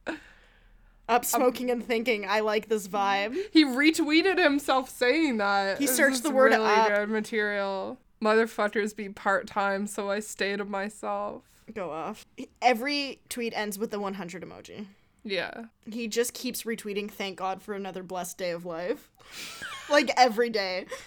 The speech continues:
Speaker 2: <laughs>
Speaker 1: Daily, daily blessing. Um,
Speaker 2: I think that's Xanax.
Speaker 1: okay. He's filming Xanax.
Speaker 2: Oh, it's
Speaker 1: Addicted
Speaker 2: ecstasy.
Speaker 1: to ecstasy. Great.
Speaker 2: I know what drugs look like.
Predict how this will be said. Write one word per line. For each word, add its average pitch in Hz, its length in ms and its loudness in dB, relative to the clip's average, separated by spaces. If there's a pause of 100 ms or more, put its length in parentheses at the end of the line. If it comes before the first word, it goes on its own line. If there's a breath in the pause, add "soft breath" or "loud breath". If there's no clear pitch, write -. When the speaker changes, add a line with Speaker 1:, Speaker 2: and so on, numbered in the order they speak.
(280 loud breath)
Speaker 2:
<laughs> 277 800 8
Speaker 1:
Daily, 254 480 4
daily 220 360 2
blessing. 196 580 -6 (300)
Um, 120 640 -16 (180)
Speaker 2:
I 240 60 -8
think 226 200 -4
that's 277 240 -8
Xanax. 196 580 -10 (220)
Speaker 1:
okay. 214 520 -10 (280 soft breath)
He's 226 180 -10
filming 226 340 -2
Xanax. 180 640 -8 (100)
Speaker 2:
Oh, 196 180 -2
it's 202 160 -4
Speaker 1:
Addicted 214 360 -2
Speaker 2:
ecstasy. 202 160 2
Speaker 1:
to 190 40 0 (240)
ecstasy. 202 340 -6
Great. 185 400 -6 (1800)
Speaker 2:
I 214 180 8
know 208 160 0
what 190 240 -2
drugs 196 600 -4 (100)
look 208 300 -6
like. 240 580 -4